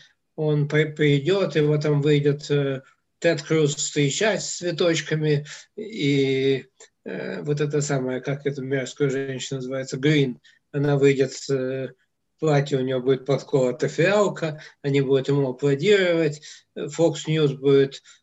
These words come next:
э, в-, э, ну, или не Fox News, Брейт-, Брейтбарт будет это транслировать и кричать, какой он великий. Это минус. Что плюс,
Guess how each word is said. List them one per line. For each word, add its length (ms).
э, 360
в-, 420
э, 280
ну, 480
или 180
не 80
Fox 300
News, 220
Брейт-, 300
Брейтбарт 580
будет 420
это 340
транслировать 760
и 80
кричать, 340
какой 320
он 60
великий. 540
Это 220
минус. 500
Что 260
плюс, 520